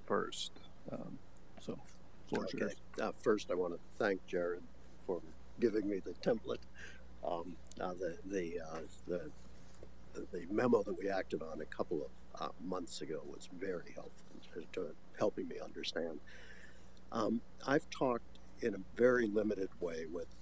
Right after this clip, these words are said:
Speaker 2: um, one particular, um, uh, property owners, Caprice. Uh, um,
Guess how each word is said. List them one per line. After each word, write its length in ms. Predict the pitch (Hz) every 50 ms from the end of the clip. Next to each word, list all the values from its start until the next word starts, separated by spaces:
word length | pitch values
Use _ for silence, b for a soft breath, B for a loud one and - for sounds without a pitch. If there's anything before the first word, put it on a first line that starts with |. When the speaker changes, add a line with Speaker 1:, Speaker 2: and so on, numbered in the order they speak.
| - -
Speaker 2:
um, 320 | 101 90 85 82 - 82 80 - - - - - 101
one 220 | 107 113 107 98
particular, 640 | - 104 - - 123 - - - 95 87 82 76 78 78 - - - - -
um, 320 | 82 82 80 73 71 - - - - - - - - - - - - -
uh, 240 | 82 76 71 76 - - - - - -
property 400 | - 104 101 - - 80 78 82
owners, 340 | - 78 78 - - - - -
Caprice. 600 | 123 - - 113 98 - - - - - - - - - -
Uh, 440 | 78 78 73 76 - 80 82 87 87
um, 80 | -